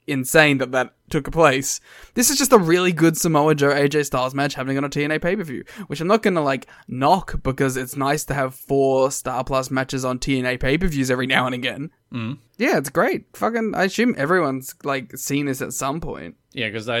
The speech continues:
Speaker 2: I think of the two, the Turning Point match between them is the better. And then none of their other T N A matches, I think, touch either of these. They're all pretty good, but, like, the, this and then the match later in the year are the two Joe A J matches, I think full stop, even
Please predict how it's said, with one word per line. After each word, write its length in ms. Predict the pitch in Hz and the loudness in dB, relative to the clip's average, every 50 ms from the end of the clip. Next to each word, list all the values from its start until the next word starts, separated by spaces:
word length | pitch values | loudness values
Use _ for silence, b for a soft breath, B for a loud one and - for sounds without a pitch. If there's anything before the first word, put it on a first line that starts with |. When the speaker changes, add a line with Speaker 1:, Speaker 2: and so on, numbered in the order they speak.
| 120 127 | -4 -4
Speaker 2:
I 120 | 123 123 120 | -4 -6 -6
think 400 | 110 - - 175 190 175 147 - - | -6 -6 -4 -4 -4 -4 -6 -6 -6
of 160 | 151 143 139 | -6 -6 -4
the 80 | 143 147 | -6 -6
two, 260 | 143 - 143 127 123 | -6 -4 -4 -4 -2
the 100 | 117 107 | -4 -6
Turning 400 | 110 - 131 123 127 131 131 120 | -6 -6 -6 -6 -4 -4 -6 -6
Point 240 | 120 123 120 120 117 | -6 -8 -8 -8 -8
match 240 | 113 107 107 107 _ | -8 -8 -8 -10 _
between 280 | 120 - - 113 110 | -16 -14 -12 -12 -10
them 120 | 107 104 110 | -10 -10 -12
is 80 | 104 | -12
the 100 | - 104 | -12 -10
better. 420 | 95 104 98 95 95 92 92 90 _ _ _ _ | -8 -8 -8 -8 -8 -10 -14 -14 _ _ _ _
And 140 | - 113 113 | -6 -4 -2
then 140 | 113 123 | -2 -2
none 180 | 127 139 165 180 | 0 -2 0 -2
of 80 | 175 139 | -4 -4
their 180 | 156 143 131 127 | -4 -2 -2 -2
other 200 | 123 123 120 110 | -2 -2 -4 -6
T 160 | - 120 117 | -6 -8 -6
N 80 | 110 | -6
A 60 | 110 107 | -6 -6
matches, 340 | 107 104 107 107 117 107 104 | -8 -8 -10 -10 -10 -8 -8
I 80 | 101 | -8
think, 180 | 95 113 107 107 | -6 -8 -10 -8
touch 200 | - 123 110 - | -8 -10 -8 -8
either 300 | 117 107 101 104 104 95 | -10 -10 -8 -8 -8 -8
of 100 | 95 95 | -8 -10
these. 260 | 95 95 92 92 92 98 | -12 -14 -14 -16 -18 -10
They're 200 | 107 135 156 165 | -8 -6 -4 -2
all 160 | 165 156 139 | -2 -2 -4
pretty 260 | - - 117 101 98 | -6 -10 -14 -14 -14
good, 360 | 95 - 101 98 98 101 101 - | -14 -12 -10 -10 -10 -12 -12 -16
but, 140 | 117 101 _ _ - | -18 -18 _ _ -10
like, 240 | 117 107 101 104 98 | -10 -10 -10 -12 -12
the, 260 | 117 123 120 120 117 B B B B B | -12 -12 -12 -12 -16 B B B B B
this 340 | - 123 127 131 131 - - - | -6 -2 -2 -2 -2 -4 -8 -10
and 180 | 123 110 110 | -10 -8 -6
then 160 | 110 110 113 113 | -6 -6 -6 -6
the 60 | 113 | -8
match 240 | 110 107 110 - - | -8 -10 -12 -12 -10
later 240 | 110 104 104 104 104 | -10 -10 -10 -10 -12
in 80 | 101 | -14
the 140 | 98 104 107 | -14 -14 -10
year 160 | 104 104 104 104 | -8 -6 -6 -6
are 120 | 104 101 | -6 -6
the 120 | 95 110 | -8 -10
two 420 | 107 110 - 127 120 117 113 104 b b b b - | -10 -8 -8 -8 -8 -8 -10 -10 b b b b -14
Joe 280 | 135 117 123 117 113 113 | -6 -4 -2 -2 0 -2
A 120 | 110 117 113 | -2 -4 -4
J 180 | 107 120 104 | -6 -10 -10
matches, 400 | 104 104 98 95 - - 107 98 | -8 -10 -10 -10 -10 -12 -10 -10
I 60 | 104 | -8
think 160 | 98 117 110 - | -8 -8 -8 -8
full 160 | - 113 110 | -10 -12 -12
stop, 340 | - - 127 110 104 - - | -8 -8 -8 -6 -8 -10 -12
even 300 | 104 98 98 98 98 92 | -12 -14 -12 -14 -16 -18